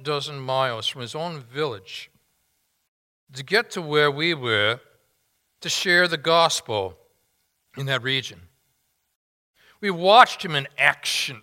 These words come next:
breathless with admiration for his courage to communicate in a town where the religion of Islam was militantly practiced.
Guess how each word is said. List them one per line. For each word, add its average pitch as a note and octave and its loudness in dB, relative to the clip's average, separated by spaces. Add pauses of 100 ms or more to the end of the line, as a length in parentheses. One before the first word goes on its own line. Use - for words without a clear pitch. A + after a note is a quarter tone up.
breathless C3+ -4
with C3 -16
admiration C3 -2
for C#3+ -16
his A#2+ -14
courage D#3+ -4 (300)
to - -10
communicate F#3+ -6
in E3+ -10
a D3 -2
town C#3 0 (240)
where D3+ -6
the C#3 -16 (240)
religion A3+ -6
of F#3+ -10
Islam B2+ -4
was A#2 -8
militantly B2 -6
practiced. - -10